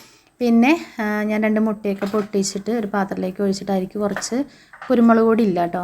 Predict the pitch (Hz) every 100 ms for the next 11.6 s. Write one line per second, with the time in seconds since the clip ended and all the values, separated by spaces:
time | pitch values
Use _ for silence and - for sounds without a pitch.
0 | 175 190 202 202 196 196 185 185 190 190
1 | - 208 - 208 202 196 226 190 185 190
2 | 185 185 196 202 202 196 208 208 208 202
3 | 220 208 208 196 190 185 196 202 170 185
4 | 180 175 190 196 196 - 175 175 170 185
5 | 185 240 - - - - - - - 208
6 | 196 202 208 196 190 202 196 185 208 226
7 | 233 240 262 240 185 180 180 175 - 175
8 | 170 214 240 196 - 190 175 185 185 180
9 | 180 175 196 202 196 190 190 190 285 -
10 | _ _ - 208 214 208 - 202 175 196
11 | 196 175 180 175 180